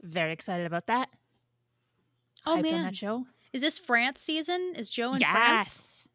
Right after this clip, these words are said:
Speaker 1: Yes.
Speaker 2: Yeah, baby, let's go.
Speaker 1: It's interesting, like, where this show is now because she's still writing books, but the show and the books are so different now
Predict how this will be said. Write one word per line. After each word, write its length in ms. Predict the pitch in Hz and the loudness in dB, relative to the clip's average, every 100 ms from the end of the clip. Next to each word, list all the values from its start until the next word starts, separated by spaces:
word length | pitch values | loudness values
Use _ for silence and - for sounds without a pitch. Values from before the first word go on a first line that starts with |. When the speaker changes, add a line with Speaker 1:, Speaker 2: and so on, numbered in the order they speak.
| _ | _
Speaker 1:
Yes. 560 | - 190 233 - - - _ _ _ _ _ _ _ _ _ _ _ _ _ | 0 0 0 -10 -14 -18 _ _ _ _ _ _ _ _ _ _ _ _ _
Speaker 2:
Yeah, 120 | 226 | -12
baby, 360 | 214 170 185 196 | -8 -8 -8 -12
let's 180 | 220 | -14
go. 240 | - 226 185 _ _ _ - - 330 - | -6 -6 -6 _ _ _ -20 -14 -14 -4
Speaker 1:
It's 200 | 330 - | -6 -4
interesting, 760 | - 330 370 381 - 330 302 254 - - | -6 -4 -2 -4 -4 -6 -6 -8 -8 -6
like, 180 | 208 | -6
where 240 | 208 214 214 | -4 -4 -2
this 140 | 220 | -4
show 360 | - - 196 196 | -6 -4 -2 -2
is 180 | 196 190 | -6 -6
now 360 | 175 175 196 | -6 -4 -6
because 760 | 202 208 - 185 180 170 - - _ _ _ _ _ _ - _ _ | -6 -6 -2 -2 -2 -6 -10 -20 _ _ _ _ _ _ -20 _ _
she's 280 | - 262 240 | -8 -6 -4
still 340 | - 254 277 | 0 2 2
writing 400 | 277 269 240 208 - | 2 0 0 -4 -2
books, 540 | 196 262 - - - _ - - | -2 -2 -10 -16 -20 _ -20 -2
but 120 | 233 | -2
the 60 | 214 | 0
show 320 | 202 220 214 | 0 2 2
and 80 | 220 | 2
the 60 | 214 | 0
books 260 | 220 - | -2 -4
are 80 | 202 | -6
so 540 | - - - 220 196 | -4 -6 0 2 2
different 400 | 196 185 - 220 | 0 -4 -2 -2
now 380 | 226 254 277 320 | 0 0 0 -4